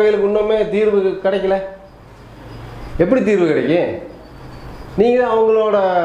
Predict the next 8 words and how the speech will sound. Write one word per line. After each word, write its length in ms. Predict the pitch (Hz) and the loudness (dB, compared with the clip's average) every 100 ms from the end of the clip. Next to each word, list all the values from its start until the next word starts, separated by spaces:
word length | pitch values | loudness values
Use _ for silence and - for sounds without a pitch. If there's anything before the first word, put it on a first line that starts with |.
| 160 151 - - - - - - - - - | -2 -6 -12 -20 -20 -20 -20 -20 -16 -8 0
எப்படி 180 | 165 208 180 | 2 2 0
சொல்றது, 320 | 160 139 123 107 - 160 | 0 2 2 0 -2 0
அவங்க 260 | 190 190 180 - | 0 2 0 0
சொல்றதை 280 | 196 220 208 196 | 0 0 0 0
கேட்டு 280 | 208 190 | 0 0
நடக்கிற 260 | 196 202 196 196 | 0 0 0 0
மாதிரி 160 | 190 | 0
ஆயிட்டீங்களே. 440 | 175 165 139 127 | -2 -2 -4 -2